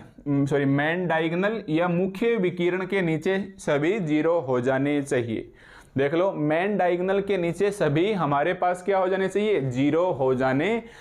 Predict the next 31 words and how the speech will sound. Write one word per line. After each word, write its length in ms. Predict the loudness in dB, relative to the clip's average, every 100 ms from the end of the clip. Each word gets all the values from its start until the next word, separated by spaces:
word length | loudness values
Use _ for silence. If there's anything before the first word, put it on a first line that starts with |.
| -10 -2
चाहिए। 540 | 0 2 2 0 -6 -14 -20 -20 -2
ऐसा 280 | 0 0 0
हम 240 | 0 0 0
लेके 280 | 0 0 0
आएंगे 320 | 0 0 0
गॉस 400 | 2 2 2 0
एलिमिनेशन 800 | 0 2 2 2 0 0 -2 -2
से 180 | 0 -2 -2
मेथड 380 | -2 0 0 -2
से। 200 | 0 2
ये 200 | 2 2
हम 160 | 0 -2
किस 240 | -2 0
विधि 240 | 2 2 2
से 140 | 2
लेके 300 | 2 0 0
आएंगे, 240 | 0 0 2
बहुत 300 | 2 0 -2
ही 40 |
सिंपल 400 | 0 0 2 0
सी 140 | 2
मेथड 360 | 0 2 2 2
है, 60 | 0
आपका 220 | 0 -2
ट्वेल्थ 340 | 0 0 2
क्लास 280 | 2 0 0
में 120 | 0
भी 100 | 0 0
सीखा 320 | 0 0 2
हुआ 180 | 2 2
है 160 | 0